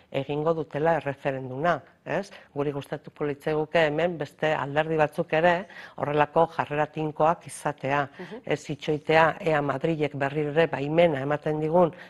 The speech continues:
Speaker 1: zerbait egiteko, edo, eh, bestela hemen iniziatiba hartuta aurrera hainbat pauso, eh, egitea. Eta gu horretarako irekita gaude ire-, hitz egiteko edonorrekin.
Speaker 2: Beren independentismoaren gaia ari da izaten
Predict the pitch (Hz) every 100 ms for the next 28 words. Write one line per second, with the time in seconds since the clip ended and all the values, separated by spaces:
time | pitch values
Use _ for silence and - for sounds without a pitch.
0 | _ - 160 165 165 160 170 175 175 202
1 | 226 - 143 156 220 - - - _ -
2 | 131 135 - - 147 151 - 165 165 208
3 | 202 156 - 143 - 151 131 - 190 185
4 | 202 233 - - - 143 139 139 165 185
5 | 170 156 151 - 165 160 - 202 233 -
6 | - - 135 131 131 139 165 165 156 139
7 | 127 - 185 - 123 165 151 160 165 160
8 | 160 175 143 147 151 151 147 156 175 156
9 | 143 - 160 - 156 147 147 - 170 -
10 | 156 139 139 127 - 120 196 214 226 190
11 | 180 180 175 202 247 226 214 220 233 226
12 | 196 202 214 202 185 190 220 208 226